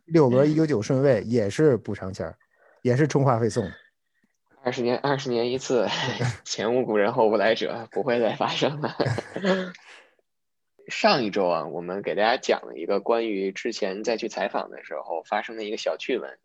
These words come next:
Speaker 2: 也非常感谢微博上一位朋友给我们指出，原来 George 和 Cosmo 这两个名字是来源于美剧当中的一个名字。
Speaker 1: 呀，
Speaker 2: 我还特意去
Speaker 1: 非常感谢，我，我们才疏学浅，这次终于长了知识。
Speaker 2: <laughs>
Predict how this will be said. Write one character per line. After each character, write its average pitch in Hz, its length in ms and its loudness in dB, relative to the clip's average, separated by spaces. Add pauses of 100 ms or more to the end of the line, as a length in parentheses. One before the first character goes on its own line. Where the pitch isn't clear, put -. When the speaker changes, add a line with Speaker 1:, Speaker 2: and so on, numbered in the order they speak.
Speaker 2:
也 92 160 -8
非 110 140 -2
常 120 140 -2
感 - 220 -6
谢 98 260 -4
微 104 200 -2
博 90 200 -6
上 101 160 -6
一 101 80 -4
位 101 100 -2
朋 85 220 -10
友 98 180 -6
给 101 100 -2
我 101 60 -2
们 104 160 -6
指 - 220 -6
出， 95 260 -6 (440)
原 107 140 0
来 110 340 0
George 113 480 0
和 90 280 -2
Cosmo 110 600 -2
这 110 120 -2
两 87 180 -4
个 78 100 -14
名 82 280 -12
字 92 200 -6
是 107 280 -2 (380)
来 101 240 0
源 123 280 0
于 117 200 -2
美 90 260 -4
剧 147 300 0
当 87 200 -6
中 90 200 -8
的 78 180 -6 (540)
一 - 60 -12
个 104 100 -2
名 73 280 -10
字。 - 140 -10 (260)
Speaker 1:
呀， 139 80 6
Speaker 2:
我 - 20 6
还 202 160 6
特 170 120 10
意 151 60 6
去 - 0 -
Speaker 1:
非 - 0 -
常 - 0 -
感 123 140 6
谢， 139 180 6
我， 123 320 6
我 - 20 4
们 135 100 2
才 139 220 2
疏 165 160 4
学 147 200 4
浅， 104 280 0
这 143 120 2
次 127 120 2
终 143 200 2
于 135 80 2
长 92 200 -2
了 98 60 0
知 117 220 -2
识。 92 140 -2
Speaker 2:
<laughs> - 60 -16